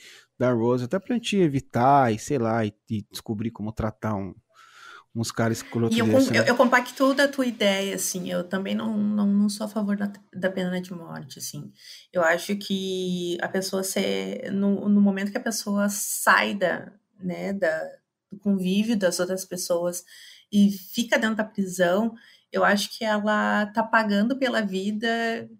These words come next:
Speaker 2: que ela tirou, né? Porque, querendo ou não, ela
Speaker 1: É,
Speaker 2: ela tá
Speaker 1: sei
Speaker 2: perdendo
Speaker 1: lá,
Speaker 2: a
Speaker 1: né?
Speaker 2: liberdade,
Speaker 1: É,
Speaker 2: né?
Speaker 1: sei lá, isso aí na, na teoria, né? Mas, cara, a gente vai ver aí
Speaker 2: É,
Speaker 1: como é
Speaker 2: o
Speaker 1: que
Speaker 2: que
Speaker 1: tá
Speaker 2: se
Speaker 1: o cara.
Speaker 2: espera.
Speaker 1: O cara fudeu um monte de gente, já vai ver, ah, hoje ele faz cerâmica na cadeia, hoje ele se dedica
Speaker 2: Ah, é.
Speaker 1: a fazer pinturas. Porra!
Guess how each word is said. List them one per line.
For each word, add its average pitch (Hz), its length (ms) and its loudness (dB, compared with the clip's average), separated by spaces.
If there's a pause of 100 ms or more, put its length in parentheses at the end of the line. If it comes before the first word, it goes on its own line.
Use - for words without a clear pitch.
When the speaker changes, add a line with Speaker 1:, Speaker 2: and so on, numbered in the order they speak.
(100)
Speaker 2:
que 254 80 -6
ela 254 120 -2
tirou, 392 400 4
né? 202 140 0
Porque, 185 380 -6
querendo 190 320 -4
ou 202 60 -2
não, 190 220 -2
ela 254 600 -4 (1300)
Speaker 1:
É, - 80 2
Speaker 2:
ela 180 80 6
tá 202 60 4
Speaker 1:
sei 294 140 6
Speaker 2:
perdendo 339 200 10
Speaker 1:
lá, 185 160 12
Speaker 2:
a 180 40 8
Speaker 1:
né? 180 200 8
Speaker 2:
liberdade, 165 460 8
Speaker 1:
É, - 20 -6
Speaker 2:
né? 165 60 -8
Speaker 1:
sei 208 260 6
lá, 190 240 10
isso 147 200 2
aí 160 140 6
na, 196 160 6
na 190 140 6
teoria, 190 580 8
né? 151 160 6
Mas, 147 180 6
cara, 208 240 8
a 190 80 8
gente 165 200 -2
vai 202 140 8
ver 185 120 6
aí 196 80 10
Speaker 2:
É, - 40 4
Speaker 1:
como 359 120 4
é 190 80 8
Speaker 2:
o 190 40 4
Speaker 1:
que 202 60 0
Speaker 2:
que - 40 0
Speaker 1:
tá 202 120 8
Speaker 2:
se 262 60 4
Speaker 1:
o - 40 2
cara. 202 300 8
Speaker 2:
espera. - 360 -8
Speaker 1:
O 147 100 0
cara 190 320 6
fudeu 190 400 2
um - 20 4
monte 202 160 4
de 190 100 2
gente, 196 120 2
já 196 80 6
vai 190 100 6
ver, 185 140 2
ah, 214 260 4
hoje 220 240 4
ele 226 100 -2
faz 220 220 2
cerâmica 214 600 2
na 196 100 2
cadeia, 170 580 4
hoje 185 300 2
ele 202 160 0
se 196 160 -6
dedica 185 400 2
Speaker 2:
Ah, 233 200 2
é. - 20 8
Speaker 1:
a 220 80 4
fazer 196 300 4
pinturas. 185 600 4
Porra! 190 560 0